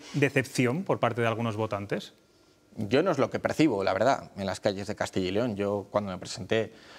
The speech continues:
Speaker 2: a la presidencia de la Junta de Castilla y León, obtuve casi un dieciocho por ciento del voto. La verdad es que superamos todas las expectativas, eh, inauguramos el primer gobierno,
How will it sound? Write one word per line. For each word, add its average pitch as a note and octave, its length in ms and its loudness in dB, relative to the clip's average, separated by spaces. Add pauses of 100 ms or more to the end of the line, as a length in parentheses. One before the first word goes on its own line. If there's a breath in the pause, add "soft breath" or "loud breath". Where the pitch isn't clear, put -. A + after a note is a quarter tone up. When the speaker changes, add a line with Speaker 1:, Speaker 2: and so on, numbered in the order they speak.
(220 loud breath)
Speaker 2:
a G#2+ 100 0
la G2+ 160 2
presidencia G#2+ 400 0
de G#2+ 60 4
la G2 80 -2
Junta G#2 240 -2
de G2+ 40 0
Castilla G2 300 -2
y G2 60 0
León, A#2 340 0
obtuve G#2 420 -2
casi G#2 220 -2
un G#2 60 0
dieciocho G2 380 -4
por F#2+ 140 -2
ciento G2 440 -4 (360 loud breath)
del G2+ 220 0
voto. B2+ 300 4
La G#2+ 80 2
verdad G2 140 -2
es - 60 -8
que - 60 -14
superamos G2+ 500 -2
todas G2+ 300 0
las F#2+ 320 -2
expectativas, C3 720 2
eh, F#2 200 -2
inauguramos F#2+ 640 0
el F#2+ 60 -2
primer F#2+ 240 0
gobierno, A2+ 500 2